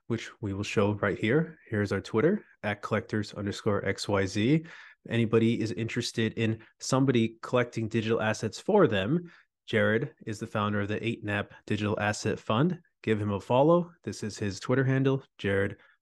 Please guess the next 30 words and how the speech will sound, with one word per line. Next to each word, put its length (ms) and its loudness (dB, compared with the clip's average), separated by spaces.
underscore 480 -2
pause. 440 2
Check 240 -2
out 200 2
eight 180 -4
nap 260 -2
art 300 0
as 120 -8
well. 380 0
Excuse 260 4
me, 300 0
eight 180 -2
nap 240 -2
Digital 300 -4
Asset 320 -4
Fund. 300 -2
And 420 2
this 220 -2
is 140 -2
me 340 0
at 240 -2
Aston 340 -2
Cloud. 360 0
A 60 -4
lot 180 4
of 80 2
stuff 340 2
at 120 -6
the 80 -6
beginning, 600 2